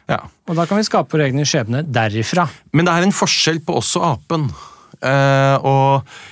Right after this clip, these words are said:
Speaker 1: i en forelesningsserie Heidegger holdt noen år,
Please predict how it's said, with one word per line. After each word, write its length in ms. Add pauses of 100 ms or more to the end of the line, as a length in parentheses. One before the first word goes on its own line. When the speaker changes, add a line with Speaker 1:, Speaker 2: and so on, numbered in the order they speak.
(400)
Speaker 1:
i 240
en 160
forelesningsserie 1600 (160)
Heidegger 320
holdt 280
noen 360 (420)
år, 380